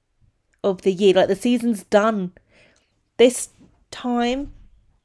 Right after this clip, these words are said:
on Sunday, it will be done. <sighs> A sad time.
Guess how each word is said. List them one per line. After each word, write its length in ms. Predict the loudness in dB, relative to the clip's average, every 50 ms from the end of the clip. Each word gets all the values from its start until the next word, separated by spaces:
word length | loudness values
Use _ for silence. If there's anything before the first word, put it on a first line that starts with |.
| _ _ _ _ _ _ _ _ _ _ -6
on 140 | -6 -6
Sunday, 420 | -2 -2 -2 -2 0 -2 -2 -2 -2
it 140 | -4 -6 -6
will 80 | -6 -6
be 160 | -6 -8 -6
done. 420 | -6 -6 -6 -6 -6 -10 -12 -14 _ _ _ _ _ -20 -18 -18 -18 -20 -20 -18 -16 -14 -12 -12 -12 -12 -14 -18 -20 -20 -20 _ -20 _ _ _ _
<sighs> 920 | _ -20 -20 -20 -20 -20 -20 -20 -20 _ _ _ _ _ _ _ _ _ _
A 80 | -10 -10
sad 340 | -8 -8 -6 -6 -6 -6 -8
time. 460 | -10 -8 -8 -8 -6 -8 -10 -14